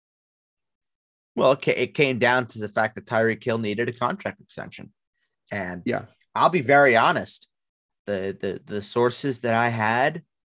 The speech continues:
Speaker 1: and I have a good amount of them, I heard nothing. I heard nothing about it. This was one of the most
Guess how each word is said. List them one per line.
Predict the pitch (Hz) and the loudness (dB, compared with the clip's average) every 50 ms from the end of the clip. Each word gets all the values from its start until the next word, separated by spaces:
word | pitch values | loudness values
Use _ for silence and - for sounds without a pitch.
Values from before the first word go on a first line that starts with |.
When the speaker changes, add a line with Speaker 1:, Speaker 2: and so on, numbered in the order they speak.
| _ _ _ _ _ | _ _ _ _ _
Speaker 1:
and | - 117 104 | -6 -4 -2
I | 107 117 120 | -2 -2 -2
have | 120 120 117 104 - - - - _ _ _ _ _ _ _ _ _ _ _ - | 0 0 -2 -2 -4 -14 -20 -20 _ _ _ _ _ _ _ _ _ _ _ -18
a | |
good | 113 - - 131 127 | -16 -4 0 0 0
amount | 127 120 113 123 147 151 | 2 2 2 2 2 0
of | 104 | -2
them, | 87 92 92 90 - _ _ _ _ _ _ _ _ _ _ _ _ _ _ _ _ _ _ | -4 -6 -10 -10 -14 _ _ _ _ _ _ _ _ _ _ _ _ _ _ _ _ _ _
I | 120 | -10
heard | 135 143 117 92 | -8 -8 -8 -4
nothing. | 98 113 131 143 - 90 90 - _ _ _ _ _ _ _ _ _ _ _ _ _ _ _ _ _ _ _ _ _ _ _ _ _ _ _ | -4 -4 -4 -4 -8 -10 -10 -10 _ _ _ _ _ _ _ _ _ _ _ _ _ _ _ _ _ _ _ _ _ _ _ _ _ _ _
I | - 113 | -4 -2
heard | 127 117 95 98 | -2 -2 -2 -4
nothing | 104 110 120 - - 160 143 | -2 -2 -2 -2 -2 -4 -2
about | 139 127 120 107 104 95 | 2 2 4 4 2 0
it. | 98 - _ _ _ _ _ _ _ _ _ _ _ _ _ _ _ _ _ _ _ _ _ _ _ _ _ _ | -2 -6 _ _ _ _ _ _ _ _ _ _ _ _ _ _ _ _ _ _ _ _ _ _ _ _ _ _
This | 123 120 - | -6 -6 0
was | - 135 127 117 104 | 2 4 4 4 2
one | 107 123 127 123 | -2 -2 -2 0
of | 117 | -2
the | 117 | -2
most | 113 110 107 107 - - | -2 -2 -2 -4 -6 -12